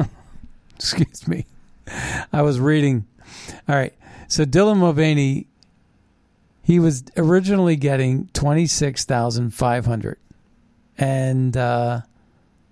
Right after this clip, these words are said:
per speech. For what? I, I have, you know, like, what does he talk about,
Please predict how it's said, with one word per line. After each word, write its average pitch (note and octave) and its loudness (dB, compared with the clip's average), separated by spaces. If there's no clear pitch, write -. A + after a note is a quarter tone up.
per D#3 4
speech. - -6
For G3+ 6
what? F3+ 2
I, D3+ 0
I D3+ 2
have, C3+ 2
you E3+ 2
know, C#3+ 2
like, C3 -4
what E3 2
does E3 2
he D3+ 2
talk C#3 0
about, A2+ -4